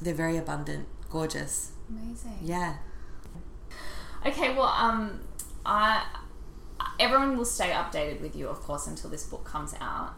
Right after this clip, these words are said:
Speaker 2: And
Speaker 1: Yeah.
Speaker 2: I said it in the last podcast, but I really mean it. Like, your Instagram is such an amazing place for people to get, um, swept away in this magical land of plant magic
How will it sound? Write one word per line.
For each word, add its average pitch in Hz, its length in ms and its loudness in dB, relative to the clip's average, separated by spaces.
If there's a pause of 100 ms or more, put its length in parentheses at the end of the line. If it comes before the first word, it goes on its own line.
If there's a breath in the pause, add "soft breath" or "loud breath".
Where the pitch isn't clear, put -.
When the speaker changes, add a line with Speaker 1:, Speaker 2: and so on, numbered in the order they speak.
Speaker 2:
And 165 220 -2
Speaker 1:
Yeah. 165 60 -2 (200)
Speaker 2:
I 185 60 0
said 196 240 2
it 214 100 0
in 190 80 -4
the 175 80 0
last 151 340 2
podcast, 139 540 -4
but 147 160 0
I 151 80 0
really 175 260 0
mean 143 220 -4
it. - 80 -8
Like, - 260 -6
your 175 140 -2
Instagram 165 580 -2
is 160 100 -4
such - 440 -4 (380 loud breath)
an 175 80 -2
amazing 180 640 0
place - 560 -6
for 151 180 -2
people 160 520 -6 (220)
to 147 640 -4 (220)
get, 165 200 -2 (640)
um, 151 240 -6
swept - 360 -2
away 180 380 0
in 175 140 -4
this 160 360 -6
magical 160 720 -4
land 143 360 -2
of 143 80 -6 (260)
plant - 440 -4
magic 135 420 -8